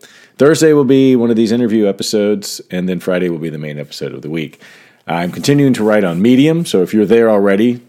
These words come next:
check it out. And if not, I'll eventually be incorporating those into my blog, which is the goal. And, uh, just sort of a general statement about the Are versus Should problem is I feel like as soon as I <laughs> start to see the end of it,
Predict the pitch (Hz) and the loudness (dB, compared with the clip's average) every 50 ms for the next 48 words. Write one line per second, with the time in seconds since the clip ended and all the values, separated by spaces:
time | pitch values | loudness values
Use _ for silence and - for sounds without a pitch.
0 | _ _ - - 107 98 107 92 90 92 98 110 110 101 92 90 90 - 107 104 | _ _ -8 -4 -4 -2 -2 -2 -2 0 0 -2 -2 -2 -4 -4 -6 -4 -4 -2
1 | 101 110 127 143 107 - 92 92 90 87 85 82 82 104 110 - - 113 104 95 | 0 0 -2 -2 -2 -4 -4 -4 -4 -4 -4 -4 -4 -6 -6 -4 -2 -2 -2 0
2 | 92 92 90 87 82 80 - 98 92 - 95 92 87 87 82 80 80 78 76 80 | 0 -2 -2 -2 -4 -4 -6 -6 -4 -4 -4 -4 -4 -4 -4 -6 -6 -6 -8 -10
3 | 80 80 - 80 78 76 73 73 71 69 71 67 - - 85 80 82 85 85 82 | -12 -12 -12 -12 -12 -10 -10 -10 -12 -12 -14 -16 -12 -10 -6 -4 -2 -2 -2 -2
4 | 78 71 71 73 78 85 87 - _ _ _ _ _ _ _ _ _ - 76 - | -2 -4 -4 -6 -8 -10 -14 -16 _ _ _ _ _ _ _ _ _ -12 -10 -8
5 | - 85 76 95 87 90 92 80 76 82 87 - - _ _ _ _ _ _ _ | -8 -6 -6 -4 -2 0 0 0 0 -2 -4 -6 -12 _ _ _ _ _ _ _
6 | _ _ _ _ _ - - - - - 117 123 127 127 131 127 127 127 123 123 | _ _ _ _ _ -12 -12 -8 -4 0 2 2 4 4 4 6 6 4 4 2
7 | 147 143 - - 160 147 143 117 110 92 104 131 127 123 117 107 - - 123 123 | 0 0 2 2 4 4 4 2 2 2 2 2 2 2 0 0 0 0 0 0
8 | 120 127 117 104 98 95 95 92 82 98 101 98 92 90 92 - - 92 - 156 | 0 0 -2 -2 0 0 -2 -2 -2 -2 -2 -2 -2 -2 -4 -6 -6 -6 -4 -4
9 | 151 139 107 98 92 90 92 90 92 95 - - 180 214 226 165 110 107 101 - | -4 -2 -2 -2 -2 -2 -2 -4 -4 -4 -2 0 0 0 2 2 0 0 -2 -4
10 | - - - - - - - - _ _ _ - 113 117 - 170 196 208 170 139 | -6 -12 -20 -20 -20 -20 -20 -20 _ _ _ -6 -2 2 4 4 4 4 4 4
11 | 156 131 113 - - - - - - - - 139 190 175 180 147 139 - - 151 | 4 2 0 -2 -8 -12 -10 -8 -8 -6 -2 0 0 0 2 0 -2 0 0 0
12 | 143 123 120 117 110 123 143 139 120 95 71 76 76 76 76 - | 0 2 2 0 2 2 0 0 0 -2 -2 -4 -6 -8 -8 -12